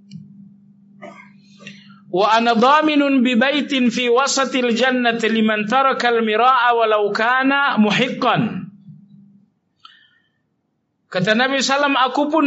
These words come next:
menjamin istana di surga kelas menengah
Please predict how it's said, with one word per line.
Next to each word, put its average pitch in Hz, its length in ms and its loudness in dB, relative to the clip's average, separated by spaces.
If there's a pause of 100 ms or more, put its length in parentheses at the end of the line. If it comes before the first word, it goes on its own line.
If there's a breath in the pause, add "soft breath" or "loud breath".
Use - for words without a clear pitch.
menjamin 233 880 -2 (640)
istana 269 800 0
di 240 160 0
surga 240 880 0
kelas 240 400 -2
menengah 226 800 -4